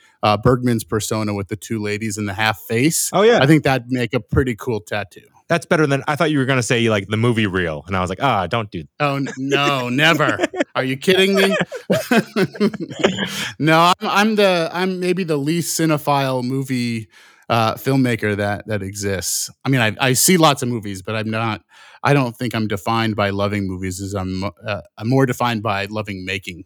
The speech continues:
Speaker 1: films than watching them.
Speaker 2: Totally. So, Ryan, where can people find your work?
Speaker 1: Oh, man, everywhere.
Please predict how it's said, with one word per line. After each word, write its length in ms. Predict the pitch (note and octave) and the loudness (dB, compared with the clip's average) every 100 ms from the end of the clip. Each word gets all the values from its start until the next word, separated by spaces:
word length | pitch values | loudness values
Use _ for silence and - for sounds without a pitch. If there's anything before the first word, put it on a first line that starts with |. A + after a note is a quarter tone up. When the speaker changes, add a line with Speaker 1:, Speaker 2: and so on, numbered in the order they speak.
| _ | _
Speaker 1:
films 480 | F#2 F#2 F#2 - - _ - | -14 -12 -10 -10 -10 _ -8
than 160 | G#2+ | -6
watching 380 | G2 F#2 - F#2 | -4 -4 -8 -12
them. 220 | F#2+ G2+ _ _ _ _ - | -12 -16 _ _ _ _ -2
Speaker 2:
Totally. 400 | G3 F#3 F2+ D2+ _ _ _ | 2 4 2 -4 _ _ _
So, 320 | - E3+ C3+ - | 0 2 2 -2
Ryan, 380 | C#3 E3 D3 A#2 | 0 2 2 0
where 140 | C#3 E3+ | 0 -2
can 140 | F#3 | -2
people 220 | E3+ D3 | 0 0
find 240 | C3+ C3 A#2 | 0 0 0
your 80 | |
work? 320 | F#2+ E2 - - - - - - | -2 -4 -8 -20 -20 -20 -16 2
Speaker 1:
Oh, 200 | D#3+ D3 | 4 6
man, 380 | D3 F3 D#3+ B2 | 4 4 4 2
everywhere. 760 | F3+ B3+ A3 F3 C3+ A#2+ G2+ | 4 6 6 4 2 -4 -4